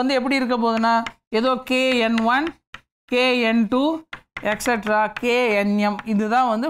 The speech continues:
ஃபைனைட் சப் கலெக்ஷன். ஆனா என் ஒன், என் டூ, என் எம்லாம் வந்து நேச்சுரல் நம்பர். So, அதனால அதை வந்து நம்ம ஒரு அசெண்டிங், அசெண்டிங் ஆர்டர்லயோ, டிசெண்டிங் ஆர்டர்லயோ நமக்கு தேவையான மாதிரி அதை எழுத முடியும். அசெண்டிங்ல வேணும்னா அசெண்டிங், டிசெண்டிங் வேணும்னா டிசெண்டிங்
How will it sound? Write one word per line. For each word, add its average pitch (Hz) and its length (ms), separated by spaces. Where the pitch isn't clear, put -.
ஃபைனைட் 220 420
சப் 185 220
கலெக்ஷன். 185 380
ஆனா 277 120
என் 285 140
ஒன், 320 120
என் 277 200
டூ, 294 80
என் 262 200
எம்லாம் 277 320
வந்து 254 180
நேச்சுரல் 294 520
நம்பர். 190 340
So, - 80
அதனால 254 300
அதை 247 120
வந்து 269 160
நம்ம 247 160
ஒரு 226 120
அசெண்டிங், 285 400
அசெண்டிங் 277 420
ஆர்டர்லயோ, 254 380
டிசெண்டிங் 269 400
ஆர்டர்லயோ 240 400
நமக்கு 233 280
தேவையான 240 400
மாதிரி 254 280
அதை 214 180
எழுத 240 240
முடியும். 202 260
அசெண்டிங்ல 240 460
வேணும்னா 233 280
அசெண்டிங், 226 400
டிசெண்டிங் 226 380
வேணும்னா 214 320
டிசெண்டிங் 208 320